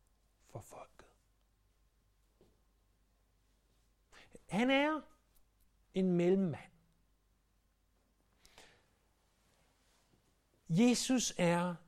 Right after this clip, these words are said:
den ultimative, både ypperste præst og mellemmand. Prøv at se det i Hebræerbrevet kapitel otte.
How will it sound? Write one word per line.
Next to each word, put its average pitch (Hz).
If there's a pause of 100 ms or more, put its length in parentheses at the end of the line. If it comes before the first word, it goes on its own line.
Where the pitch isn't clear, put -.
(120)
den 185
ultimative, 165 (520)
både 165 (440)
ypperste 202
præst - (160)
og 139
mellemmand. 139 (460)
Prøv 196
at 190
se 190
det 147
i -
Hebræerbrevet 127
kapitel 131
otte. 120